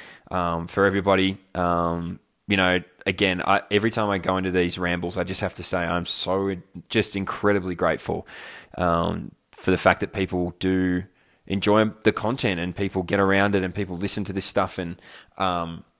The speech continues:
you know, it's so important for the sport, because you would all know for so long it gets treated as something that's just an afterthought, and it's like, "Oh yeah, athletics, oh, you know, we have five stars and that's it."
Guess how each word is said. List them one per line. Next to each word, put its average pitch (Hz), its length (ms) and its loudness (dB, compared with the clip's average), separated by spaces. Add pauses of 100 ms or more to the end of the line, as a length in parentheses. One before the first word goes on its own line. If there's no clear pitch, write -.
(300)
you 107 120 -4
know, 98 200 2 (140)
it's 110 160 0
so 120 300 4
important 104 440 2
for 104 120 -2
the 95 60 -2
sport, - 600 0
because 90 540 -2 (680)
you 101 240 2
would 104 120 6
all 110 160 8
know 95 460 2 (220)
for 101 100 -2
so - 260 4
long 98 240 2
it 90 60 -2
gets 90 180 -4
treated 95 400 -2
as 90 60 -6
something 90 340 -4
that's 85 140 -8
just - 220 -4
an 87 80 -6
afterthought, 107 640 4
and 92 100 -4
it's 90 120 -4
like, 87 180 -2
"Oh 92 120 4
yeah, 78 220 0
athletics, 76 400 -6
oh, 82 360 -2 (120)
you 95 120 -10
know, 87 100 -6
we 87 80 -6
have - 120 -6
five 90 320 2
stars 90 440 -4
and 90 80 -10
that's - 240 -10
it." 123 300 -4